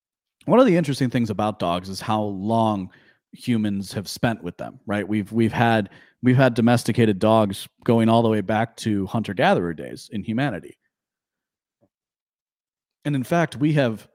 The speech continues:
<laughs> bred dogs into being many different things. We've bred them to being our protectors, our guards, our companions,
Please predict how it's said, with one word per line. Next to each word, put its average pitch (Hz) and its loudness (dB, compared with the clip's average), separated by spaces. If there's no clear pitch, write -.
<laughs> - -20
bred 135 0
dogs 113 -2
into 123 -4
being 120 -2
many 156 -2
different 90 -10
things. 60 -14
We've 110 -8
bred 117 -4
them 110 -4
to 107 -8
being 104 -6
our 95 -6
protectors, - -6
our 101 -8
guards, 147 -2
our 98 -6
companions, 131 -4